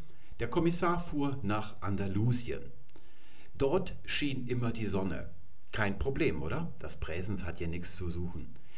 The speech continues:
Oder dort schien wie jeder wusste, immer die Sonne. So geht's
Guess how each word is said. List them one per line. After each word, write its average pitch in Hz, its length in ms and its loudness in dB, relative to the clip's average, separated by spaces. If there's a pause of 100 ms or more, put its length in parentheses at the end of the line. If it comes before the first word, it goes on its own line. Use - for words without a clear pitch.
(200)
Oder 147 440 4 (200)
dort 135 300 2
schien 175 500 0 (600)
wie 101 180 0
jeder 120 420 2
wusste, 123 480 0 (340)
immer 139 240 2
die - 100 0
Sonne. 85 360 0 (1300)
So 131 180 2
geht's 113 400 2